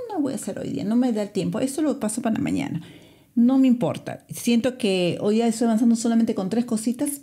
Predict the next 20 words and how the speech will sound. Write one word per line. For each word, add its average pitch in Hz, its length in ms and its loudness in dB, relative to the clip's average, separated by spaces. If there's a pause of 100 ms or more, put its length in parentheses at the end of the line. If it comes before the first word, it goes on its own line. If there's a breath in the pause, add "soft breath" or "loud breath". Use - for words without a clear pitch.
pero 196 560 2 (260)
avanzarlas 202 800 0
y 233 120 2
terminarlas, 220 1000 2 (420 loud breath)
caramba, 220 400 0
qué 254 120 0
buena 247 400 4
sensación 214 540 2
sientes, 165 580 0
porque 185 240 -2
tachas 247 340 -2
totalmente 247 720 4
la 226 80 2
lista, 233 180 2
no 233 120 0
te 226 80 0
queda 233 120 -2
como 208 380 0
a 190 120 -2
mitad, 170 440 0